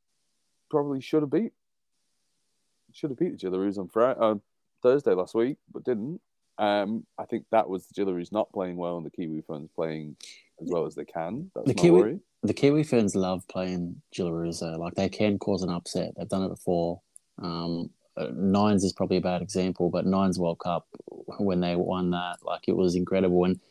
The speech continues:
Speaker 2: they've taken a lot of sort of confidence since then. Um, so, look, they can do it. I think Gi-, Gillaroos most likely.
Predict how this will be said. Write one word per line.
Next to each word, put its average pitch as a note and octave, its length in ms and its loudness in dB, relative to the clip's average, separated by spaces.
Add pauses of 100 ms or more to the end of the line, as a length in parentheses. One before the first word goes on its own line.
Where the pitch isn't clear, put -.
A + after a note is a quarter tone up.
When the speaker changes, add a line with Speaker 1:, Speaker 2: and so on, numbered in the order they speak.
(160)
Speaker 2:
they've G2+ 160 2
taken B2 320 8
a A2+ 60 8
lot G#2 200 10
of F#2+ 200 4
sort G2 240 2
of F2+ 220 0 (100)
confidence A2 640 2
since G#2 280 4
then. D#3+ 340 0 (600)
Um, G2 320 0
so, G#2+ 340 6
look, G2+ 280 4
they A2 100 4
can A#2+ 260 2
do F2+ 140 6
it. F#2+ 140 0
I F#2+ 80 -2
think A#2 220 6
Gi-, G2+ 220 6
Gillaroos F#2+ 460 6
most F#2+ 260 2
likely. F#2 400 -2